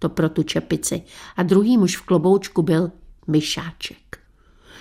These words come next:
A když jsem je poprvé uviděla v Africe vedle sebe, tak jsem rázně řekla: „Tak to ne, oba nesnesu, to nedokážu. Musíte se rozhodnout,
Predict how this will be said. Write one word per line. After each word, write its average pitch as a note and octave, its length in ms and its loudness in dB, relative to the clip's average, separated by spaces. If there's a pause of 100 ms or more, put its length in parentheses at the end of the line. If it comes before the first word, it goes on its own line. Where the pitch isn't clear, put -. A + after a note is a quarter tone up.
(120)
A A3 80 4
když F#3 180 2
jsem A#3+ 140 4
je A#3+ 80 6
poprvé A#3+ 480 2
uviděla G#3+ 380 2
v - 120 -8
Africe A#3 400 0
vedle F#3+ 280 2
sebe, A3+ 540 0 (760)
tak F3 180 -2
jsem G3 160 2
rázně E3+ 380 2
řekla: - 500 -4 (140)
„Tak F3+ 160 -2
to G3 160 2
ne, - 240 0 (340)
oba A3+ 260 4
nesnesu, F3+ 580 0
to E3+ 180 0
nedokážu. D3+ 800 0 (460)
Musíte G#3+ 420 4
se G#3+ 140 0
rozhodnout, F3+ 640 -2